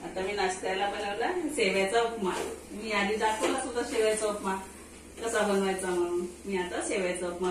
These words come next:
बनवलाय नाश्त्याला. आता डाळ मी अशी पकवायला ठेवली होती.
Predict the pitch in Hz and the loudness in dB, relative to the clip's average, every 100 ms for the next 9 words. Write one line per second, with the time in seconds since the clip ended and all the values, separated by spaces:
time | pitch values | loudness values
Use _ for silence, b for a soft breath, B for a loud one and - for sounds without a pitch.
0 | 175 180 165 160 170 170 - - - - | 0 0 -2 -2 -2 -4 -4 -8 -10 -12
1 | - - - - - - - - - - | -16 -18 -18 -18 -18 -18 -18 -18 -18 -18
2 | - - - - - - - - - - | -18 -18 -16 -16 -18 -18 -18 -18 -18 -18
3 | - - - - - - - - - - | -16 -16 -16 -16 -18 -18 -18 -16 -16 -16
4 | - - - - - - - - - - | -16 -16 -16 -16 -16 -16 -16 -16 -16 -16
5 | - - - - - 180 185 185 190 190 | -18 -18 -18 -12 -8 -6 -4 0 2 2
6 | 214 226 226 214 330 - 220 220 226 202 | -2 -4 -6 -4 -6 -2 -2 0 0 0
7 | 196 185 170 165 - 147 | -2 -4 -2 -4 -4 -10